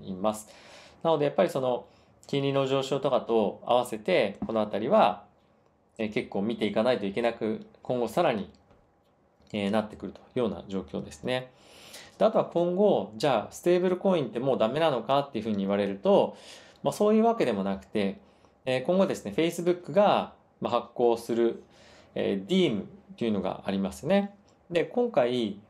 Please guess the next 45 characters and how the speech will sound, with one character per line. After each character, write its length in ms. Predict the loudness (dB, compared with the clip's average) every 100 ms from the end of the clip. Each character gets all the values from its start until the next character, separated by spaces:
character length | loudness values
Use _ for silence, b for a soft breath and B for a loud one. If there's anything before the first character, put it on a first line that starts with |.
| -8
え 100 | -4
ー、 60 |
Facebook 440 | 0 -2 -2 -2 0
は 60 |
で 80 | -2
す 100 | -4
ね、 60 | -2
新 220 | 0 2
た 140 | 0
に、 360 | 0 0 -2 -4 B B B B B
え 140 | -4 0
ー、 20 |
何 160 | 0
で 60 | 0
し 80 | -4
た 80 | -10
っ 20 |
け？ 200 | -8 -8 -10 _ _ _ _ _ -6
え 60 |
っ 60 | -2
と、 140 | -2
シ 180 | 0 0
ル 80 | 4
バ 180 | 4 4
ー 40 |
ゲ 100 | 4
ー 80 | 0
ト 100 | 0
と 120 | -4
い 40 | -6
う 40 |
銀 260 | -4 -2 0
行 220 | 0 -2
と、 500 | 0 2 4 2 -2 -10
ま 100 | -6
あ、 40 |
提 200 | -2 -2
携 240 | 0 -2
を 40 | -2
し 120 | -2
ま 120 | -6
し 60 | -6
た 100 | -8
と。 160 | -8 -14 B B B B
で、 320 | 2 2 2